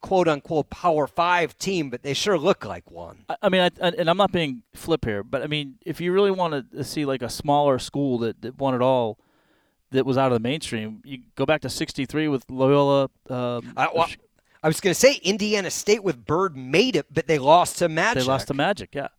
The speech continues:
Speaker 1: Yeah, yeah, you have
Speaker 2: And
Speaker 1: to go
Speaker 2: Marquette with Al McGuire, but, I mean, you know, Mar-, you know, it was Al McGuire. <laughs> You know, I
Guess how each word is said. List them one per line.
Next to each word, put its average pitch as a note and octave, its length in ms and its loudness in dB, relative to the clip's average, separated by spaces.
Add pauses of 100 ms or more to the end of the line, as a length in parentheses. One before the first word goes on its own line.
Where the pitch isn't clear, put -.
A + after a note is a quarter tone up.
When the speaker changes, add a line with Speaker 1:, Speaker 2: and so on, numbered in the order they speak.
(340)
Speaker 1:
Yeah, D3 400 2
yeah, C3+ 240 -2
you D3 300 -4
have D#3+ 100 -2
Speaker 2:
And F3+ 140 2
Speaker 1:
to - 20 2
go D#3+ 240 6
Speaker 2:
Marquette A3+ 240 2
with F3 100 2
Al F3 140 6
McGuire, F#3 440 2
but, D#3+ 200 2
I F3+ 60 -6
mean, E3+ 340 -8 (100)
you E3+ 80 -10
know, C#3+ 240 0 (420)
Mar-, - 220 -12
you E3 240 -14
know, C3 120 -2
it - 20 -4
was C#3 100 -4
Al D#3 120 2
McGuire. D3 420 -2
<laughs> - 240 -14
You G3+ 80 -4 (120)
know, - 60 -14
I - 40 -10